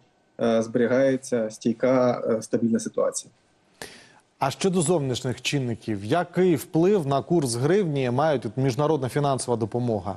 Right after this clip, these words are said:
Speaker 2: та кредити?
Speaker 1: Справа в тому, що наразі валютний ринок через те наслідки війни, він функціонує, е, в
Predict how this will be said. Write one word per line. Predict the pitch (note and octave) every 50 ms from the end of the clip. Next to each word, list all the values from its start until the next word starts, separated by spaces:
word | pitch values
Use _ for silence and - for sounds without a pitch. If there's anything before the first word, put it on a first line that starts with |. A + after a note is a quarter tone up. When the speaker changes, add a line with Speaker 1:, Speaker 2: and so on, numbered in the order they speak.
| F2+ -
Speaker 2:
та | - A#2
кредити? | - - A#2+ A#2+ A2+ A2 - - F#2+ F#2 - _ _ _ _ _ _ _ _ _ _ _ _ _ _ _ _ _ _ - - - - - - -
Speaker 1:
Справа | - - F3+ G#3+ G3+
в | F3+
тому, | - G#3 G3+ F#3+ F#3
що | F3 - - - E3+ E3+ E3+ E3+ D#3+
наразі | D#3+ D#3 D3+ D#3 F3 G3 F#3 D#3+ D3+ D3+ D3+ D#3
валютний | C#3 D3 C#3+ D#3 D3+ C3+ - D3 C#3
ринок | C#3+ E3 D#3+ D#3 D3 C#3 - _ _ - C3+
через | - - - C#3 C#3 C3+ C3 B2 - - - _ _ _ _ _ _ _ _ _
те | _ D3 C#3+ D3 C#3+ C#3 C3+ C3 B2 B2+
наслідки | A#2+ B2+ C#3+ C#3+ C#3+ - C3+ - - D3
війни, | C#3+ C#3+ C#3 D3 D#3 F3 G3 G#3 - -
він | C3 C3 C#3 D3+ C#3
функціонує, | - - C#3+ - - - - C#3 C#3 D3 D#3+ E3 E3+ D#3+ D#3+ D#3 D3 C#3 - _ _ _ _ _ _ _ _ - _ _ _ _
е, | D3 C#3 B2+ B2+ B2 A#2+ A#2+ A#2 A#2 A#2 A#2 A#2 A#2 - - _ _ - - - _ _ _ _ _ _ - - - _ _ _ _ _ _ _ -
в | -